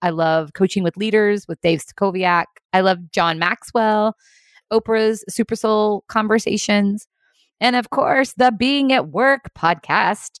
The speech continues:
<laughs> But these daily doses are such a great way to take in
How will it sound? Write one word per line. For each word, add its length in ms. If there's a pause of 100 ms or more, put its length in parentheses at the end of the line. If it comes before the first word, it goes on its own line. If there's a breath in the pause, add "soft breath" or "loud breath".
<laughs> 520 (500 loud breath)
But 180
these 220
daily 400
doses 640
are 120
such 320
a 80
great 380
way 440
to 100
take 300
in 420